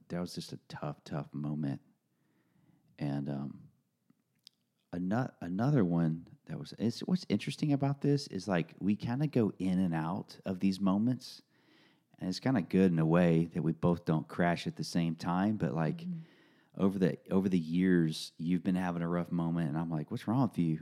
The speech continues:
Speaker 2: Yeah.
Speaker 1: <laughs>
Speaker 2: It's so, it's so
Speaker 1: And then I'll be,
Speaker 2: fascinating.
Speaker 1: I'll be breaking down, and she's like, "What's wrong?"
Speaker 2: Uh-huh.
Speaker 1: You know, she's, "What's wrong with
Speaker 2: Uh-huh.
Speaker 1: you?" And, um, so sometimes it's been difficult,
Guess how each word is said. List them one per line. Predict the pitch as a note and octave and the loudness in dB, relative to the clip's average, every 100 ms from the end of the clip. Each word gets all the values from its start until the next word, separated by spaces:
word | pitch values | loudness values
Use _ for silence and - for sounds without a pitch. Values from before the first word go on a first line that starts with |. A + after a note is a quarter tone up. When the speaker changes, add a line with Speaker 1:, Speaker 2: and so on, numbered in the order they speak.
| - | -4
Speaker 2:
Yeah. | F3 F#3 F3 E3+ - - | -2 -2 -2 -4 -4 2
Speaker 1:
<laughs> | E3 - - - | 2 0 -20 0
Speaker 2:
It's | B3 B3 - | 4 4 4
so, | - A#3+ B3 G#3 - - | 6 8 10 6 2 4
it's | G#3+ - | 4 4
so | - G#3 | 6 8
Speaker 1:
And | A3 | 8
then | G#3 D#3+ | 8 8
I'll | F3 E3+ | 8 8
be, | D3+ | 6
Speaker 2:
fascinating. | - E3 F3 | 6 6 2
Speaker 1:
I'll | - F#2+ | -2 0
be | G2+ | 2
breaking | E2+ F2 F2+ F2+ F2 | 2 2 0 2 0
down, | E2+ E2+ F2+ | 0 0 0
and | F2 E2+ | 0 -2
she's | - G2 F#2 | -4 -2 -2
like, | E2 | -2
"What's | E2 G#2+ - | 0 -2 0
wrong?" | B2 B2 G#2+ - - - - | 2 2 0 -6 -20 -20 -6
Speaker 2:
Uh-huh. | G3 F#3+ G3 | 2 4 6
Speaker 1:
You | F#3+ | 6
know, | A3+ | 6
she's, | G#3 G3+ G2+ | 4 -4 -4
"What's | - | 0
wrong | G#3 - | 4 4
with | G2+ | 4
Speaker 2:
Uh-huh. | G#2+ | 6
Speaker 1:
you?" | G2+ D#2+ | 6 4
And, | C#2+ C#2+ | 0 -6
um, | D#2 D2 C#2+ - _ _ _ _ _ _ | -4 -4 -4 -12 _ _ _ _ _ _
so | - - | -10 -6
sometimes | - C#3 C#3 A2 G2+ F#2 F#2 D#2+ - - _ _ _ _ _ _ _ _ _ _ - | 0 0 4 4 6 4 2 -2 -12 -16 _ _ _ _ _ _ _ _ _ _ -8
it's | F2+ - | -8 -2
been | F2 E2+ | -2 0
difficult, | F2 E2 F2 D#2+ F2 E2 D#2 - - | 0 -2 -2 -2 0 0 -2 -6 -18